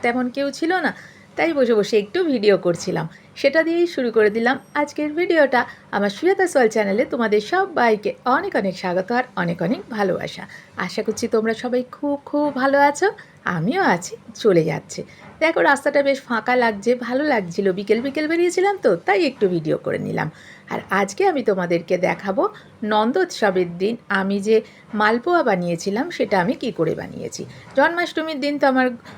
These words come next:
গোলাপ পাঠিয়ে দিয়েছিল, সব কিছু দেখিয়েছিলাম, কিন্তু নন্দোৎসবের দিন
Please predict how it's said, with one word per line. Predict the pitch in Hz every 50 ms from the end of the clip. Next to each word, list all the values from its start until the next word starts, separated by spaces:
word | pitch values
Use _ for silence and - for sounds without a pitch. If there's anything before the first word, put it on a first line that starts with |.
| - - - -
গোলাপ | 214 247 262 262 262 262 -
পাঠিয়ে | 269 233 - - 240 240 226
দিয়েছিল, | 202 220 226 220 214 - 220 220 214
সব | 208 - 214 202 208 -
কিছু | 214 202 - 214
দেখিয়েছিলাম, | 190 196 190 190 - 214 208 202 202 - 208 202 226 277 - -
কিন্তু | - 254 214 202 214
নন্দোৎসবের | 190 190 185 170 170 240 285 285 - 349 330 294 269 208 190
দিন | 208 220 240